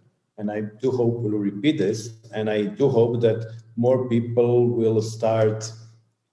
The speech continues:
learning about their glycans and see what they can actually do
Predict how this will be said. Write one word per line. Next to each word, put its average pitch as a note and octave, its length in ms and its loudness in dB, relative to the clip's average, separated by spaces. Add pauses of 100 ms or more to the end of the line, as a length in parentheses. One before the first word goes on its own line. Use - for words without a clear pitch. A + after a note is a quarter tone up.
(100)
learning B2 580 6
about G#2+ 280 2
their A2 200 6
glycans G#2+ 720 2 (460)
and G#2+ 100 -2
see A2 280 -4
what A#2+ 200 4
they A#2+ 220 -2
can A#2 140 -2
actually A2 380 -2
do G#2+ 680 0